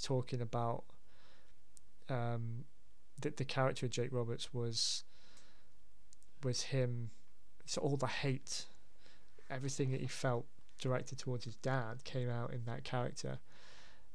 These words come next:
And it's, it's the coolness, or, I mean, co-,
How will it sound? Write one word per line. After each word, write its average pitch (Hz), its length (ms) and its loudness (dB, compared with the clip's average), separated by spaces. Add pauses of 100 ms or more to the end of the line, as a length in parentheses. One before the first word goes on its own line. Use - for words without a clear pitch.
(100)
And 120 440 2 (720)
it's, - 400 4 (340)
it's - 240 2
the 131 140 0 (160)
coolness, 120 580 2
or, 127 140 2
I - 20 2
mean, 120 240 2
co-, - 200 2